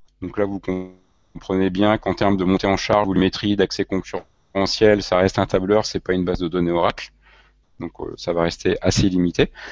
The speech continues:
même si avec les nouvelles feuilles de calcul Google, on va pouvoir faire sauter la limite des quatre cent mille cellules et on va être plus à l'aise. Mais voilà, c'est, c'est pas une base de données, ça reste un tableur. Une deuxième solution de contournement, enfin une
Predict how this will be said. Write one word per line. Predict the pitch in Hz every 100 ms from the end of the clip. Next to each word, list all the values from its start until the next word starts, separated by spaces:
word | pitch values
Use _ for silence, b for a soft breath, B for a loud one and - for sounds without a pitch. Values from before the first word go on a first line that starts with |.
| B
même | 113 113
si | -
avec | 104 107
les | 95
nouvelles | 101 104 104 107 104 104
feuilles | - - 98
de | 98
calcul | 92 95 - 101
Google, | 101 101 107 110 - _ -
on | 90
va | 87 90
pouvoir | - - 98 101
faire | - 107
sauter | - 98 107
la | 98
limite | 92 98 101
des | 92
quatre | - 87
cent | -
mille | 95 92
cellules | - 95 107 107
et | 92
on | 87
va | 85
être | 85
plus | - 92 90
à |
l'aise. | 92 170 165
Mais | 120 92
voilà, | 90 87
c'est, | - 76 73
c'est | - - -
pas | -
une | 92
base | 87 85
de | 85
données, | 85 85
ça | - 92
reste | 92 -
un |
tableur. | 85 90 98 160 _ _ B B B B B B -
Une |
deuxième | 113 131 139
solution | 135 120 113 - 127
de | 123 104
contournement, | - - 104 98 107 131
enfin | - 92
une | 87 90